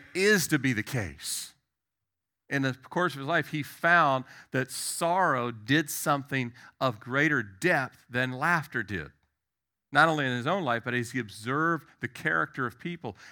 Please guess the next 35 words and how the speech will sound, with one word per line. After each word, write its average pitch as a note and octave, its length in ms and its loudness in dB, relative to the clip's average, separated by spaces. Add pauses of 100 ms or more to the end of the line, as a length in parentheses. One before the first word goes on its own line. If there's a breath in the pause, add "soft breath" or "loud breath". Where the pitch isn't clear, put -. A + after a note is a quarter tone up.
as B2 160 2
he B2+ 80 -2
observed C3 340 -2
how C3 160 0
God G#2+ 400 -2
worked D#3 320 -4
in C3+ 80 -6
people's C#3 380 -10
lives. B2+ 640 -10 (1800)
There D3+ 220 4
comes F#3 300 2
a D#3+ 60 0
time E3+ 400 4
when C#3 140 -6
something D3+ 440 -2
funny D#3+ 360 -2
or C3+ 80 0
trivial D3 480 -2 (260 loud breath)
can't E3+ 360 0
help F3 360 -2
us, - 500 -10 (1120)
where C3+ 140 -2
we C3 160 0
need B2 360 -2
Jesus, F#2 560 -10
right? B2+ 260 -8 (1040)
Something D3+ 220 -12
funny D3 280 -8
or C3+ 60 -6
trivial C#3 340 -8
can't C3+ 320 -10
always C3+ 320 -12
do B2+ 180 -8
the B2+ 100 -10
trick. - 460 -18